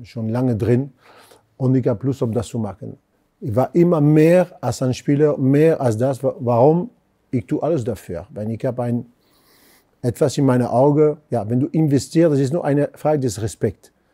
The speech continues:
Wenn ich engagiere mich hier, das ist eine große, denke ich, Respekt, was ich muss haben für alle Leute, die auf mich vertrauen.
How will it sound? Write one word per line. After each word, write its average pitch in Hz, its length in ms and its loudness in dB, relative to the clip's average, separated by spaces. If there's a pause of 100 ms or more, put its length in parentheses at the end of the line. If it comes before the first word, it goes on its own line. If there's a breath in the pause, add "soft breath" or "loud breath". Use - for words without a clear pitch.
(160)
Wenn 120 160 -8
ich 135 60 -6
engagiere 117 520 0
mich 190 160 -4
hier, 165 260 -4 (400)
das 120 180 -4
ist - 440 -6
eine 127 180 0
große, 147 520 0
denke 127 420 -2
ich, - 220 -8 (400)
Respekt, 135 400 -2
was 135 160 -2
ich 165 80 0
muss 160 240 -4
haben 139 160 -2
für - 200 -6
alle 127 140 -2
Leute, 135 220 2
die 120 120 0
auf 113 100 -4
mich 117 120 -6
vertrauen. 98 480 -8